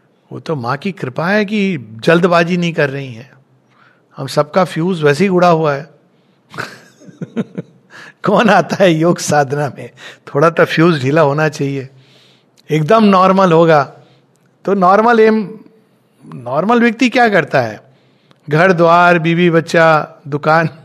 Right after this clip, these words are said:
<laughs> रोटी कपड़ा मकान, यही करता है। ये लक्ष्य आना मतलब कोई तो fuse अंदर में आपका हो गया ढीला। तभी तो अगर टाइटली ह्यूमन आप हैं तो आप नहीं सुपरमैन की ओर जा सकते हैं।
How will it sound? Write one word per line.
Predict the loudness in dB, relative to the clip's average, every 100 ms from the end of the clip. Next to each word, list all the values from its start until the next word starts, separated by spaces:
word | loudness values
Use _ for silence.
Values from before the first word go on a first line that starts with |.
| _ _ _
<laughs> | -20 -20 _ _ -8 0
रोटी | 0 -2 -8
कपड़ा | -4 -2 -2
मकान, | -2 -4 -4
यही | -2 -2
करता | 0 0 0 -6
है। | -8 -18 -20 -20 -20 -20 -18
ये | -6 0 2
लक्ष्य | 4 4 2 2 0
आना | 2
मतलब | 0 0 0 0 2
कोई | 0
तो | 2 -2
fuse | 0 -2 0
अंदर | 0 2 2
में | 2 0 -4
आपका | -4 -4 0 2
हो | 4 4
गया | 4 2
ढीला। | 0 -4 -6 -16 _ _ _ _ _ _ _ _ _ _ _ -8
तभी | -6 -2 2 2
तो | 2
अगर | 2 2 0
टाइटली | 0 0 2 0 0 2 4
ह्यूमन | 4 2 2
आप | 2 0 0
हैं | 0 0 -2
तो | -4
आप | 0 0 0
नहीं | 0 2 0
सुपरमैन | -4 -12 -4 -2 0 -2 -2
की | -2
ओर | 0
जा | 0
सकते | -2 -6 -12 -18
हैं। | -18